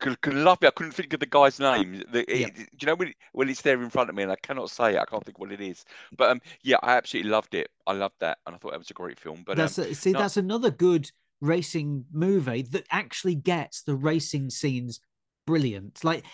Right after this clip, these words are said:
Speaker 2: you feel the adrenaline rush, like you're in the car. That's
Speaker 1: Ghost in
Speaker 2: the
Speaker 1: the Centre.
Speaker 2: point.
Speaker 1: That's it. That's it. Uh, that's the name I'm thinking of. Sorry.
Speaker 2: Yeah, that, but,
Speaker 1: Yeah,
Speaker 2: but
Speaker 1: go on.
Speaker 2: that's the point of these racing sequences, is you're meant to feel the adrenaline rush of being in that car.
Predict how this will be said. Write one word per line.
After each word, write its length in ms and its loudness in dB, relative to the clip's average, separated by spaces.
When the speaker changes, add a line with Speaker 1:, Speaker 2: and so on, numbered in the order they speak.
Speaker 2:
you 180 4
feel 460 2
the 200 4
adrenaline 680 -4
rush, 400 -8
like 400 2
you're 240 4
in 260 -2
the 100 0
car. 520 -6
That's 140 4
Speaker 1:
Ghost 140 -6
in 40 -8
Speaker 2:
the 80 0
Speaker 1:
the 40 0
Centre. 220 2
Speaker 2:
point. 160 0
Speaker 1:
That's 220 -4
it. 120 -4
That's 180 -8
it. 80 -6
Uh, 160 -2
that's 200 -6
the 80 -8
name 200 -6
I'm 120 -14
thinking 280 -18
of. 80 -20
Sorry. 200 -2
Speaker 2:
Yeah, 140 0
that, 160 0
but, 140 4
Speaker 1:
Yeah, 60 -4
Speaker 2:
but 100 0
Speaker 1:
go 20 -6
on. 60 -2
Speaker 2:
that's 100 -4
the 80 0
point 320 -2
of 80 0
these 220 0
racing 320 -4
sequences, 640 -4
is 180 -2
you're 120 2
meant 220 -2
to 60 0
feel 380 2
the 200 2
adrenaline 600 -2
rush 320 -6
of 160 -6
being 320 2
in 100 0
that 180 -2
car. 200 -2